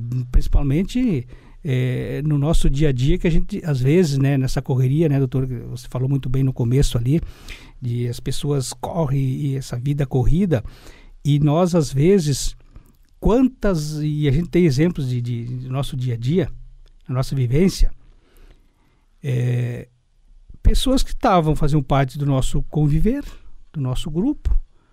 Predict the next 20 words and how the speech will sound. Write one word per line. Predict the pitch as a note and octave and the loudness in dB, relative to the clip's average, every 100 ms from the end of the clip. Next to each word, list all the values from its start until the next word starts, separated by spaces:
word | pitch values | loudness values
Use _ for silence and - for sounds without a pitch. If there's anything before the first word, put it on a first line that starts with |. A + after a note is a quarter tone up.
| _ _ _ _ | _ _ _ _
do | - | -12
futebol, | A#2+ A#2+ B2 F#3 C#4 A#3 | -10 -6 -2 -2 0 -2
da, | B2 A2 | -4 -6
do | G#2+ A2+ | -10 -12
shopping, | - - - G#3 B3+ A#3 B2+ | -12 -10 -2 0 2 -2 -6
da | A2+ | -10
não | A2+ A#2+ | -14 -14
sei | A#2+ | -12
do | A#2 | -12
que | - A3 A#3+ | -6 -4 -4
lá, | F#3+ G#3+ | -4 -6
de | E3+ | -8
tal, | - D3 F#3 F3+ | -12 -10 -8 -4
do | C#3 | -2
trabalho | D3 A#2 A2+ F#3+ C4 G3 D#3+ | -2 -4 -4 0 0 2 2
e | C#3 C3+ | 0 -2
outras | D#3 - D3 - | -2 -2 0 -2
coisas, | F3 A#3+ A#3 A#3+ - - - - - | -2 -6 -6 -8 -10 -18 -20 -20 -12
da | C#3 C3+ E3 | -4 0 0
comunidade, | G3 F3+ E3 C3 B2+ G#3+ C4+ - | 2 2 2 2 2 2 0 0